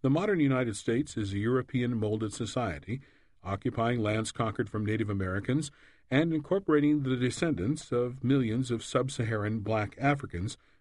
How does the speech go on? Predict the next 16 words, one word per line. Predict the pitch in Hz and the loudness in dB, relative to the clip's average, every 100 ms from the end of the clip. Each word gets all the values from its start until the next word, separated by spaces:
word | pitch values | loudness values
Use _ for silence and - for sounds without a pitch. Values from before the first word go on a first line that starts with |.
| _ | _
brought | 117 110 - | 0 0 -2
to | 120 | 0
America | 110 101 95 98 104 95 | 0 0 0 0 -2 -2
as | 98 - | -4 -4
slaves. | - 165 110 - - - _ _ - - - - - - | -2 0 0 -6 -20 -20 _ _ -20 -20 -20 -20 -16 -4
Modern | 113 196 190 | 0 2 2
Europe | 160 165 151 | 0 0 2
is | 151 | 2
not | 139 151 190 | 4 2 -2
a | |
society | - 113 - 101 82 73 78 73 _ | -6 -6 -2 -2 -2 -8 -14 -16 _
molded | 120 113 101 101 | 0 0 0 -2
by | 104 101 | 0 0
sub-Saharan | - 117 104 101 98 107 95 | 0 -2 0 -2 -2 -2 -2
black | 98 101 98 | -2 -2 -2
Africans | 101 - 90 92 117 | -4 -4 -6 -6 -6